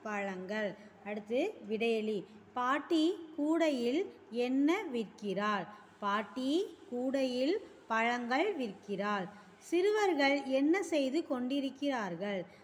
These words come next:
சிறுவர்கள் விளையாடி கொண்டிருக்கிறார்கள். பயணச்சீட்டு வாங்கும்போது எப்படி நிற்க வேண்டும்? பயணச்சீட்டு வாங்கும்போது அனைவரும் வரிசையில்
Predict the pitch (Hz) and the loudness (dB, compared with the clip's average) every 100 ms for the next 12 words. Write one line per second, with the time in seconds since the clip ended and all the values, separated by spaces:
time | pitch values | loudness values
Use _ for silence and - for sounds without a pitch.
0 | - - 294 330 320 277 220 202 233 370 | -20 -4 0 2 2 2 0 0 2 0
1 | - - - - - - - - 226 262 | -4 -18 -20 -20 -20 -20 -20 -8 0 4
2 | 311 311 320 330 294 254 302 285 - 269 | 4 4 2 2 0 0 0 -2 -4 -4
3 | 269 220 180 196 208 190 - - - 262 | -2 -2 -2 0 0 0 -4 -18 -6 0
4 | 285 349 415 - 370 302 370 285 262 285 | 4 4 2 0 0 2 2 4 2 2
5 | 311 277 262 226 190 247 320 233 226 - | 4 4 2 2 2 2 2 0 -4 0
6 | 330 349 339 247 - 302 294 247 208 180 | 2 4 4 2 -2 -2 0 0 0 -2
7 | 214 208 175 - - - 208 262 330 339 | -2 -2 -6 -16 -16 -6 -2 2 2 2
8 | 359 - 349 269 226 247 269 262 240 196 | -2 0 -2 0 -2 -2 0 0 0 -2
9 | 170 190 277 339 - - 185 226 302 339 | -2 0 0 -2 -10 -14 -8 -2 0 2
10 | 302 202 190 202 208 - - - 196 233 | 0 0 0 -2 -6 -10 -20 -8 0 0
11 | 262 359 - 370 302 226 190 202 285 453 | 2 0 0 0 0 0 -2 0 2 0